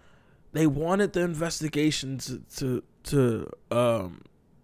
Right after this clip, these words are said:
prove them right, I guess. And when I'm saying then, I'm talking about the people who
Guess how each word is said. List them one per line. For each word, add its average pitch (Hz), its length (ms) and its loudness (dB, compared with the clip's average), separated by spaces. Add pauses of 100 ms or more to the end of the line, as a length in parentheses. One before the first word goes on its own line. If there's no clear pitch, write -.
(280)
prove 165 300 8
them 139 200 0
right, 151 240 2
I 123 120 0
guess. 107 340 -8
And 139 140 -4
when 147 100 -2
I'm 175 100 -2
saying 147 340 0
then, 147 140 0
I'm 143 120 -6
talking 147 320 2
about 127 340 0 (640)
the 123 140 2
people 139 480 2
who 131 580 2